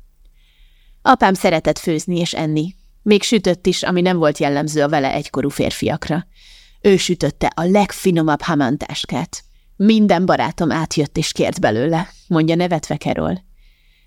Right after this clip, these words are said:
„Ráhasonlítasz?” Mosolyog. „Én is azt hiszem.” Folyamatosan hozzák a finomabbnál finomabb ételeket. Tészta, grillezett hal, sült sertéslapocka,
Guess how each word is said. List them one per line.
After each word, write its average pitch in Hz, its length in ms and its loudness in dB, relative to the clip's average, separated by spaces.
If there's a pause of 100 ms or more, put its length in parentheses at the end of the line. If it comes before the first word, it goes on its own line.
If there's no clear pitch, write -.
(140)
„Ráhasonlítasz?” 180 1120 0 (540)
Mosolyog. 151 640 -2 (540)
„Én 208 220 4
is 190 160 2
azt 170 180 -2
hiszem.” 185 460 -4 (1040)
Folyamatosan 180 800 2
hozzák 170 400 0
a - 20 -6
finomabbnál 165 680 2
finomabb 123 480 0
ételeket. 151 760 -4 (200)
Tészta, - 500 0
grillezett 190 640 2
hal, 165 280 -2 (300)
sült 240 400 4
sertéslapocka, 156 1120 -4